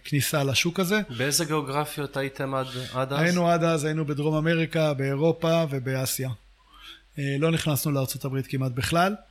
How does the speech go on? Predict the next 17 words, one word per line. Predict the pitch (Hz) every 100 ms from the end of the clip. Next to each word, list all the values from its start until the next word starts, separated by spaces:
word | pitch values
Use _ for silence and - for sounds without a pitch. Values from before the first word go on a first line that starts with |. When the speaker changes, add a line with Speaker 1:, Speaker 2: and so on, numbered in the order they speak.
| - - - - _ 139
Speaker 1:
בסוף | 139 143 151 143 - - 202 -
אלפיים | 180 196 190 165
ושתים | - 202 208
עשרה | - 233 226 190
החלטנו | - 180 180 185 160
שאנחנו | 160 127 151 156 151
מספיק | 143 - 185
גדולים | 143 156 160 170 151
וחזקים | 143 135 139 180 180
כדי | 156 139
להיכנס | 143 139 147 156 151
לטריטוריה | - 135 139 160 156
הגדולה | 143 139 151 156
מכולם, | 143 147 147 175 180
שהיא | - 135 135
ארצות | 120 143 143
הברית, | 131 185 202